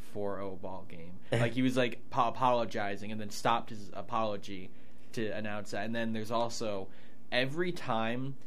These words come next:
Speaker 1: Nick Castellanos hits a home run,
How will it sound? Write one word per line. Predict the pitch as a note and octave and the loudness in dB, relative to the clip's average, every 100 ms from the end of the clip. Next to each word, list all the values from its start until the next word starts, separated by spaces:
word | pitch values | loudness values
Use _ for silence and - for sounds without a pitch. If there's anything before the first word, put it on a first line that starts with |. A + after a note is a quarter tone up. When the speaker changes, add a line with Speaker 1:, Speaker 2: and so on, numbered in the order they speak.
| - - - | -2 -2 -2
Speaker 1:
Nick | A#2 B2+ - | 0 0 4
Castellanos | C3 B2 B2 G#2+ G2+ A2 A#2 B2 - | 2 2 0 0 0 0 0 0 -2
hits | - B2 A2+ | -2 -2 -2
a | B2+ | -2
home | A#2 A#2+ A2+ | 0 0 0
run, | G2 F#2+ G2+ | -2 -2 -2